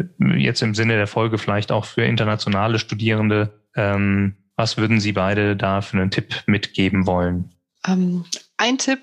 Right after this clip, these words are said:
Speaker 2: darf ich zwei sagen?
Speaker 1: Bitte.
Speaker 2: <laughs> Zwei kleine. Ähm, der eine wäre, immer zu fragen, wenn man sich bei etwas nicht sicher ist.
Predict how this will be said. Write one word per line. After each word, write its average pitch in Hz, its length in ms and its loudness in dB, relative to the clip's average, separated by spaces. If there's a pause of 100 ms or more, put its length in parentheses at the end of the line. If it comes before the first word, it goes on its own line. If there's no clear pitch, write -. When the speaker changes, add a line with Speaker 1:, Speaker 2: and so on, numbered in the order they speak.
(340)
Speaker 2:
darf 226 160 -2
ich 220 120 -2
zwei 247 280 0
sagen? 170 340 -2
Speaker 1:
Bitte. - 160 0
Speaker 2:
<laughs> 185 360 2
Zwei - 200 -4
kleine. - 280 -6 (680)
Ähm, 185 240 0 (160)
der 202 120 0
eine 240 260 0
wäre, 226 440 0 (460)
immer 254 260 0
zu 233 140 -2
fragen, 190 680 -2
wenn 190 180 0
man 185 340 -2 (200)
sich 185 200 -2
bei 196 80 0
etwas 180 320 -4
nicht 180 220 -2
sicher 175 360 0
ist. - 420 -4